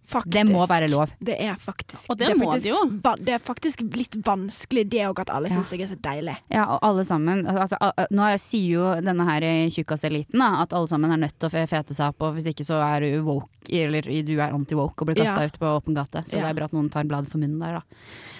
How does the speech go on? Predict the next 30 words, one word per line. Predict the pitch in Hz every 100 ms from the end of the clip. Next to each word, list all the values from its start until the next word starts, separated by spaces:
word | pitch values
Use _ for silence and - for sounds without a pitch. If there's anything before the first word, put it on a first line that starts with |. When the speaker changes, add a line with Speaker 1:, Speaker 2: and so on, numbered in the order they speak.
| -
Speaker 2:
Og | 233
Maria | 262 294
Mena, | 277 202 175 277
jeg | 339
vet | -
ikke | 403
helt | 415
hva | 440
Maria | 440 466
Mena | 381 156 143 151
har | 160
gjort | 180
i |
det | 180
siste | 202
Speaker 1:
Hun | 302 294
er |
Speaker 2:
som | 294
har | 277
Speaker 1:
jo, | 269
Speaker 2:
vært. | 262 254
Speaker 1:
hun | 254
er | 277
jo, | 254
hun | - 262
er |
jo | 233
introvert. | 214 208 151 107 - - - _ - - -
Speaker 2:
Stakkar. | - - 294 208 147 139 - 185 185 175
Speaker 1:
Ja, | 226 240